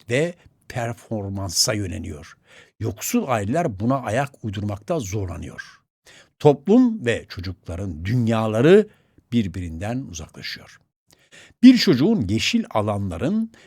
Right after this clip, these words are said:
ve müstakil evlerin bol olduğu bir semtte veya bahis dükkanları ve solaryum salonları arasında büyümesi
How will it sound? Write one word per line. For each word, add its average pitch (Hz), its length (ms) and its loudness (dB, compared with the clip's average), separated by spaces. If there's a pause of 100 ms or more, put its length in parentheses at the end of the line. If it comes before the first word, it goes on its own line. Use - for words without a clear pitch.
ve 127 80 2
müstakil 123 680 0
evlerin 87 560 -8
bol 165 200 8
olduğu 82 360 -2
bir 85 120 -10
semtte 170 760 -4 (240)
veya 127 540 -2 (280)
bahis - 460 2
dükkanları 127 800 0 (300)
ve 127 140 2
solaryum 147 600 4
salonları 92 520 -8
arasında 82 640 -12
büyümesi 110 680 2